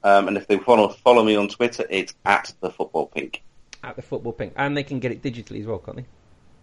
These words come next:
Speaker 1: They can from Exact Editions.
Speaker 2: Exactly. Or if they lived in Newcastle and lived in London and they wanted to go into a shop and get one, could they do that?
Speaker 1: They can't in London anymore 'cause the Foyles bookstore binned me off. So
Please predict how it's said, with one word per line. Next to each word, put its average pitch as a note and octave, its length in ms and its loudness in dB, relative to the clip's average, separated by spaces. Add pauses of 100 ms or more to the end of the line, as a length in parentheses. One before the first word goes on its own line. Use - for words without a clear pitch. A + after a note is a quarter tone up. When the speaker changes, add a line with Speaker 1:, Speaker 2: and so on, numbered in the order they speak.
(400)
Speaker 1:
They F2+ 100 2
can G#2+ 320 4
from F#2+ 380 2
Exact F#2 680 0
Editions. - 720 -8 (220)
Speaker 2:
Exactly. G#2 380 -12 (220)
Or A#3+ 380 6
if - 140 2
they E3+ 140 -2
lived E3+ 180 -4
in C#3+ 100 -2
Newcastle D3 440 -4
and B2 60 -4
lived B2+ 140 -2
in A#2+ 140 -4
London A2+ 340 -2
and A2+ 140 -6
they A2+ 80 -2
wanted A2+ 420 -6 (360)
to - 80 -12
go A#2 200 -2
into A2 160 -4
a G2 60 -8
shop - 260 -8
and G2+ 100 -10
get F#2 160 -8
one, A2+ 140 -8
could - 160 -10
they D3 80 -4
do D#3+ 200 -10
that? G3+ 180 -10 (1000)
Speaker 1:
They A2 100 2
can't D3 300 6
in B2 80 4
London C3 340 4
anymore F#2+ 460 0
'cause - 300 -10
the G2 180 0
Foyles G#2 540 4
bookstore F#2+ 560 -2
binned G2+ 280 2
me F#2 140 0
off. G2 240 2
So F#2 380 4